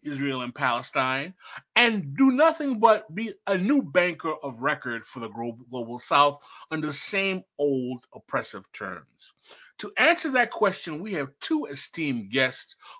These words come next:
who, frankly, I could not imagine being better to hold this discussion. They have both been guests on our shows before. One has been a guest several times. We have Professor of Sociology at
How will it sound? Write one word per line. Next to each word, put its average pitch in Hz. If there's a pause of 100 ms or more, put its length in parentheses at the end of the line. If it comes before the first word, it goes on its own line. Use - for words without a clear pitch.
who, 175 (120)
frankly, 220 (100)
I 226
could 180
not 143 (440)
imagine 139
being 117
better 120 (400)
to 139
hold 143
this 120
discussion. 156 (280)
They 139
have 113
both 208
been 139
guests 123
on 113
our 113
shows 113
before. 170 (200)
One 170
has 139
been 117
a 107
guest 104
several 165
times. 156 (300)
We 147
have 127 (280)
Professor 233
of 170
Sociology 139 (240)
at 123